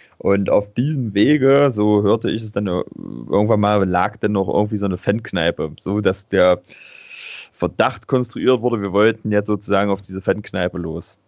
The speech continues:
Naja, und das hat dann zu einer Maßnahme geführt. Das war eine sehr unangenehme Maßnahme. Es war eine sehr kalte Nacht. Ich glaube, vier bis fünf Stunden standen da die Leute rum, erkennungsdienstliche Maßnahmen und so weiter und so fort. Und dann folgten natürlich auch Anzeigen und dementsprechend auch Stadionverbote.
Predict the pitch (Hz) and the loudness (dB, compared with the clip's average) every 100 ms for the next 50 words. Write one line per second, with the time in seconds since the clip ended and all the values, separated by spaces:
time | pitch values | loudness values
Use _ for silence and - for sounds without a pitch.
0 | _ _ 92 117 151 143 131 131 127 117 | _ _ 0 2 2 0 -2 -2 -2 -4
1 | - 110 98 87 139 - 135 135 123 - | -4 -2 0 0 -2 -2 -2 -2 -6 -2
2 | 127 117 - 98 98 98 - 135 175 165 | -2 -2 -4 -4 -2 -2 -2 -2 0 0
3 | 147 131 127 120 120 117 107 98 95 98 | 0 0 2 0 0 0 0 0 0 0
4 | 95 92 - 92 92 98 120 - 101 98 | 0 0 2 0 0 0 -2 -2 -2 0
5 | 98 98 113 113 101 - 104 - - 123 | -2 -4 -2 -2 -2 -2 -2 -2 -2 0
6 | 123 113 - 107 107 101 101 101 98 95 | -2 -4 -2 -2 -2 0 0 0 2 2
7 | 101 98 104 120 113 - 50 95 107 104 | 2 0 0 -2 -4 -6 -6 -2 -2 0
8 | 110 104 104 98 95 87 120 107 101 - | -2 -2 -2 -4 0 0 0 0 0 -2
9 | 107 95 92 60 95 98 110 - - - | -4 -2 0 -2 -2 0 0 -2 -12 -14
10 | - - 113 104 104 104 107 104 107 101 | -6 0 2 2 0 2 2 2 -2 -4
11 | 104 98 55 76 110 139 139 135 - 110 | -4 -2 -2 -4 -2 0 0 0 -4 -8
12 | 110 101 104 101 - 101 104 - 101 110 | -6 -6 -6 -6 -6 -4 -4 -2 0 0
13 | - 143 143 101 80 85 78 | 0 0 0 -4 -6 -8 -10